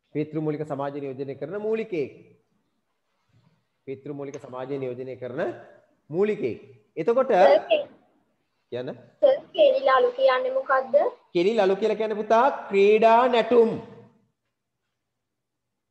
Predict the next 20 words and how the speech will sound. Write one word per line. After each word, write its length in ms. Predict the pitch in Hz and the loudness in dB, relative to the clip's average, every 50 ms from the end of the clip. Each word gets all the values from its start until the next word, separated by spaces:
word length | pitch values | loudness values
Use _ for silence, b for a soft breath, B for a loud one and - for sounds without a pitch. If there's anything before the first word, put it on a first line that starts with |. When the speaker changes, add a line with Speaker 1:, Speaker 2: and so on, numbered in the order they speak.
| _ - | _ -10
Speaker 1:
කෙලිලලු 400 | 135 139 160 160 165 156 160 156 | -8 -6 -4 -2 -2 -2 -2 -2
කියලා 180 | 160 156 156 | -4 -4 -4
කියන්නේ 200 | 160 170 190 220 | -4 -6 -6 -8
ක්‍රීඩා 480 | - - - 165 165 165 165 170 170 185 | -10 -8 -6 -6 -4 -2 0 0 0 0
නැටුම්. 640 | 190 185 180 - 196 180 143 107 - - - - - _ _ _ _ _ _ _ _ _ _ _ _ _ _ _ _ _ _ _ _ _ _ _ _ _ _ _ _ _ _ _ - | 0 -2 0 2 2 2 0 -2 -8 -14 -20 -20 -20 _ _ _ _ _ _ _ _ _ _ _ _ _ _ _ _ _ _ _ _ _ _ _ _ _ _ _ _ _ _ _ -8
කිලිලලු 300 | 135 147 143 139 139 139 | -6 -6 -4 -6 -6 -8
කියලා 200 | 143 135 135 127 | -8 -10 -10 -10
කියන්නේ 200 | 139 156 175 - | -12 -14 -14 -12
ක්‍රීඩා 280 | - 156 151 147 147 143 | -12 -10 -6 -6 -6 -6
නැටුම් 260 | 139 127 139 139 127 123 123 - - _ _ _ _ _ _ _ _ - | -8 -10 -12 -14 -14 -16 -18 -20 -20 _ _ _ _ _ _ _ _ -14
ආදිය 420 | 110 113 117 117 110 113 117 135 185 302 - - - _ _ _ _ _ _ _ _ _ _ _ _ _ _ _ _ _ _ _ _ _ _ _ _ _ _ _ _ _ - | -12 -10 -8 -8 -8 -8 -8 -8 -8 -10 -12 -18 -20 _ _ _ _ _ _ _ _ _ _ _ _ _ _ _ _ _ _ _ _ _ _ _ _ _ _ _ _ _ -10
පෑවිදිද 380 | 147 139 139 135 135 127 123 131 | -8 -6 -6 -6 -6 -8 -8 -10
කියන 180 | 113 135 147 160 | -10 -10 -12 -12
පෙන්වා 400 | - 135 127 123 120 120 131 143 | -10 -12 -12 -12 -12 -12 -12 -12
ඇවිදිති 440 | - 127 127 123 123 127 110 127 113 | -12 -12 -12 -12 -12 -12 -12 -12 -10
කියන 180 | 120 113 98 | -10 -12 -12
එක. 120 | 90 - - - _ _ _ _ _ _ _ _ _ _ _ _ _ _ _ _ _ _ | -14 -18 -20 -20 _ _ _ _ _ _ _ _ _ _ _ _ _ _ _ _ _ _
කිලිලලු 300 | 113 113 113 107 113 127 - - - - _ _ _ _ | -18 -16 -14 -14 -14 -16 -18 -20 -20 -20 _ _ _ _
ක්‍රීඩා 280 | _ - 113 113 113 | _ -18 -16 -14 -14
නැටුම් 240 | 110 98 - 151 - | -14 -14 -16 -18 -18